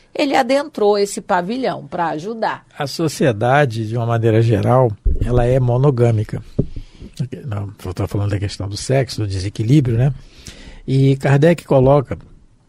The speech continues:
Speaker 2: muito interessante, na pergunta setecentos e um de O Livro dos Espíritos, que ele intitula Poligamia. Ele fala, ele pergunta assim: "Qual das duas,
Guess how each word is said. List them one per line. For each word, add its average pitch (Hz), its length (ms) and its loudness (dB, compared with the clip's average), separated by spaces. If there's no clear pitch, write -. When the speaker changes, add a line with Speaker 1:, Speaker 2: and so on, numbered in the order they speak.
Speaker 2:
muito 135 260 4
interessante, 139 640 2
na 127 80 4
pergunta 127 420 4
setecentos 135 600 2
e 139 100 6
um 156 200 8
de 127 80 6
O - 20 6
Livro 120 200 4
dos 104 180 -2
Espíritos, 113 680 0
que - 100 -2
ele 127 160 2
intitula 127 460 0
Poligamia. 147 800 2
Ele 120 160 2
fala, 123 300 0
ele 131 100 2
pergunta 127 440 4
assim: - 260 -4
"Qual 196 220 4
das 175 280 4
duas, 107 580 0